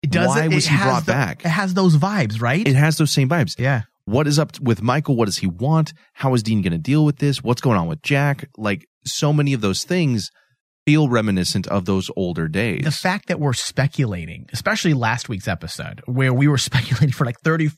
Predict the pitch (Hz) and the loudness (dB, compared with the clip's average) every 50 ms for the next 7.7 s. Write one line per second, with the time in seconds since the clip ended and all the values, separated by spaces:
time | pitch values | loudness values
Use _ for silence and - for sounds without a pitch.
0 | _ _ _ _ _ 165 165 165 160 156 143 131 143 - 190 - 92 87 85 98 | _ _ _ _ _ 0 0 2 2 2 2 2 2 2 0 0 -2 -4 -2 -2
1 | 101 101 92 87 85 85 - _ _ _ - 190 196 196 190 180 160 - - _ | 0 0 0 0 0 -2 -6 _ _ _ -6 -4 -2 0 0 0 0 -2 -6 _
2 | - 190 170 170 - - - 196 180 - - 160 160 147 127 139 151 147 135 135 | -8 -6 -6 -6 -6 -8 -8 -8 -6 -4 -2 -2 -2 -2 0 0 0 0 -2 -2
3 | 123 - 151 139 139 147 151 139 - 113 107 120 135 165 170 151 131 123 107 104 | -4 -4 -2 -2 0 0 0 -2 -4 -4 -4 -2 0 0 0 0 0 -2 -4 -4
4 | 120 131 135 135 131 127 - - - 127 123 120 117 120 - 117 123 123 120 120 | -2 0 0 0 0 -2 -4 -4 -4 -2 -2 -2 -2 -4 -4 -4 -4 -4 -4 -4
5 | - - 135 127 123 127 123 123 120 117 - _ _ _ _ _ - - - - | -6 -6 -4 -2 -2 -2 0 -2 -2 -4 -6 _ _ _ _ _ -10 -10 -6 -4
6 | - 85 85 - 92 87 90 101 113 110 - 123 220 - 123 120 117 120 131 135 | -2 -4 -2 -2 -2 0 2 2 0 0 0 0 0 2 2 2 2 4 4 4
7 | 139 151 175 190 - 147 135 139 139 170 208 233 202 135 | 4 4 4 2 2 2 2 2 2 2 2 2 0 0